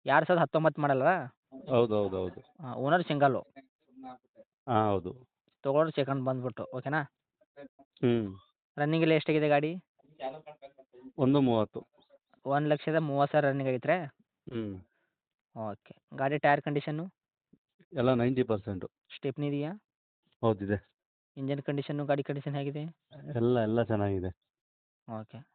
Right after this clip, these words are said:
Speaker 1: ಮತ್ತೆ ಎಕ್ಸ್ಟ್ರಿ-, ಆಕ್ಸಿಡೆಂಟು, ರೀಪೇಂಟು, ಡೆಂಟು, ಕ್ರ್ಯಾಚಸ್, ಟಿಂಕರಿಂಗ್ ಕೆಲಸ ಏನಾರು ಇದೆಯಾ?
Speaker 2: ಏನೂ ಇಲ್ಲ, ಏನೂ ಇಲ್ಲ, ಏನೂ ಆಗಿಲ್ಲ.
Speaker 1: ಓಕೆ. ಸಣ್ಣ ಪುಟ್ಟ ಮೈನರ್ ಕೆಲಸ ಏನಾರು ಇದೆಯಾ?
Speaker 2: ಏನೂ ಇಲ್ಲ, ಒಂದ್ ರೂಪಾಯಿ ಕೆಲಸ ಇಲ್ಲ.
Speaker 1: ಓಕೆ.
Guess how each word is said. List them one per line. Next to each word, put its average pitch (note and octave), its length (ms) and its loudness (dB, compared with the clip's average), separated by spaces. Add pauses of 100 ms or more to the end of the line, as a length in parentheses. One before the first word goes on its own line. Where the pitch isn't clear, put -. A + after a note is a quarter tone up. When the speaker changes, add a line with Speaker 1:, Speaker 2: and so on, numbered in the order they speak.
(160)
Speaker 1:
ಮತ್ತೆ B2+ 300 -4
ಎಕ್ಸ್ಟ್ರಿ-, D3 360 -2
ಆಕ್ಸಿಡೆಂಟು, C#3+ 520 0
ರೀಪೇಂಟು, C#3+ 420 0
ಡೆಂಟು, C#3 280 0
ಕ್ರ್ಯಾಚಸ್, C#3+ 340 -2
ಟಿಂಕರಿಂಗ್ C#3 320 -6
ಕೆಲಸ C#3 160 -2
ಏನಾರು C#3 200 -2
ಇದೆಯಾ? C#3 320 0 (420)
Speaker 2:
ಏನೂ A#2 400 2
ಇಲ್ಲ, F#2+ 200 -2 (200)
ಏನೂ B2+ 280 2
ಇಲ್ಲ, B2 180 2
ಏನೂ A2+ 340 2
ಆಗಿಲ್ಲ. G2 360 0 (880)
Speaker 1:
ಓಕೆ. A2+ 220 -10
ಸಣ್ಣ C3 240 -4
ಪುಟ್ಟ D3 180 -2
ಮೈನರ್ C#3 280 -2
ಕೆಲಸ C#3+ 200 -6
ಏನಾರು C#3 180 -4
ಇದೆಯಾ? C3+ 260 -4 (840)
Speaker 2:
ಏನೂ C#3 120 2
ಇಲ್ಲ, F#2+ 200 -2 (280)
ಒಂದ್ A2+ 160 0
ರೂಪಾಯಿ A2 280 0
ಕೆಲಸ G2 220 -4
ಇಲ್ಲ. F2 180 -10 (600)
Speaker 1:
ಓಕೆ. - 240 -14